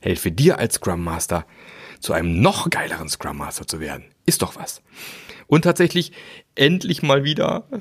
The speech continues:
in meinem Büro und, äh, nicht irgendwo unterwegs. Letzten fünf Wochen waren schon wieder ziemlich turbulent, wobei ich tatsächlich heute Abend schon wieder abreise Richtung Hamburg, bin dann zwei Tage in Hamburg,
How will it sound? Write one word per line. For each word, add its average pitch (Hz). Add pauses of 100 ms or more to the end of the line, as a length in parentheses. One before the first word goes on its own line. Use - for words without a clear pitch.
(500)
in 123
meinem 110
Büro 110
und, 104
äh, 104
nicht 131 (500)
irgendwo 123
unterwegs. 98
Letzten 98
fünf 110
Wochen 110
waren 98
schon 101
wieder 95
ziemlich 175 (720)
turbulent, 131 (760)
wobei 101
ich 104
tatsächlich 104
heute 101
Abend 95
schon 104
wieder 95 (560)
abreise 110
Richtung 98
Hamburg, 135
bin 113
dann 101
zwei 98
Tage 95
in 90
Hamburg, 101